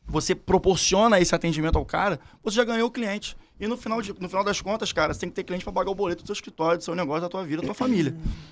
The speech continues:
Speaker 1: Entendeu? É... Nesse sentido, ter uma cabeça voltada para a inovação, como a gente, como a gente
Speaker 2: Sim.
Speaker 1: tava lá, é, como a gente tava agora na, na, no evento, é fundamental. Então,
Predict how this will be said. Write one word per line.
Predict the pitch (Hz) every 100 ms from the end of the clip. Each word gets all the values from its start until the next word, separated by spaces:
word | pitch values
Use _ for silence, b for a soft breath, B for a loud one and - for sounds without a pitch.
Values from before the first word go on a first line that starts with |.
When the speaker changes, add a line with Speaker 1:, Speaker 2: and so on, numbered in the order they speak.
| B
Speaker 1:
Entendeu? | 143 143 165 170 B B -
É... | - 151 151 147 147 147 139 131 123 123 - _ _ _ _ _ _
Nesse | 139 185 -
sentido, | 214 180 - 220 226 139 117 _ _ _ _ _ _ _ _ _ _ _ _ _ _
ter | 202
uma | 233 240
cabeça | 214 170 170 - 147 135 - _ _
voltada | 151 160 160 156
para | 156
a |
inovação, | 165 165 156 - 175 -
como | - 143
a |
gente, | 135 - 131
como | 147
a |
gente | 151 170
Speaker 2:
Sim. |
Speaker 1:
tava | 151 147 147
lá, | 151 180 b b b _
é, | 160 156 151 147 139
como | 143
a |
gente | 143
tava | 143 139
agora | 139 135 139
na, | 139
na, | 135 135 131 123 123
no | 139
evento, | 185 156 160 180 - _ _ _ _ -
é | 156
fundamental. | - 175 190 214 156 135 127 -
Então, | 135 180 -